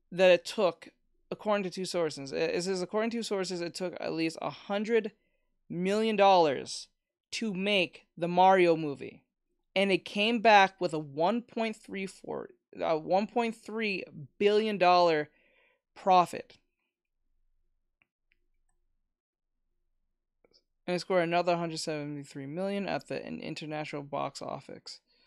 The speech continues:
C G I worldwide.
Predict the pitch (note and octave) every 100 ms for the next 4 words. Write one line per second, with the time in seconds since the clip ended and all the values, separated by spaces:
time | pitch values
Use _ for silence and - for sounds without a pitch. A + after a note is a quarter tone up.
0 | _ _ _ _ _ _ _ _ _ _
1 | _ _ _ - D#2+ D2+ D2 D#2 F2 C#2
2 | C#3+ B1 A1+ B1+ C2+ - - - - -
3 | - - - - C2+ F2+ G#1+ A#1 - -
4 | - - -